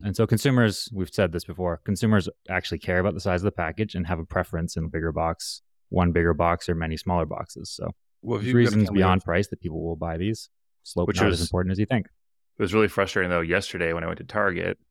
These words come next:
Speaker 3: they had a big deal. And they only had a deal on the small size,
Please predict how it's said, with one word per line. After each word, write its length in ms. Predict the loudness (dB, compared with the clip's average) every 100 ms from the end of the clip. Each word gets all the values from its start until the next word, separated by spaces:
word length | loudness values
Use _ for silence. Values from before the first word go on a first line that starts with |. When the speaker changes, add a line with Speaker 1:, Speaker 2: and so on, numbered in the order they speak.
| _ _ _
Speaker 3:
they 100 | 0
had 100 | 2
a 60 | 2
big 280 | 0 -2 -2
deal. 300 | -6 -6 -4
And 140 | -6 -6
they 100 | 0
only 140 | 2
had 100 | 4
a 40 | 2
deal 200 | 4 4
on 80 | 2
the 60 |
small 260 | -4 -2 -4
size, 560 | -2 -6 -6 -8 -14